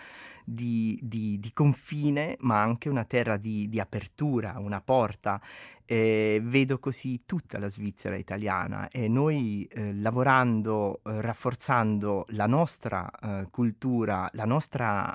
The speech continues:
mm, come dire, eh, ricchezza, ehm, ricchezza immateriale, ovviamente,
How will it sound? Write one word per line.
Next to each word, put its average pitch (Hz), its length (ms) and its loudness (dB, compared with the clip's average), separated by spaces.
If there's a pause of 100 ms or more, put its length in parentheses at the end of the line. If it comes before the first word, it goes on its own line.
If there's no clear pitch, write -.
(140)
mm, 104 300 -4
come 127 180 0
dire, 117 340 0 (640)
eh, 117 180 -6
ricchezza, 123 1120 4
ehm, 101 800 -2 (260)
ricchezza 113 520 0
immateriale, 127 1120 4 (440)
ovviamente, 113 1300 0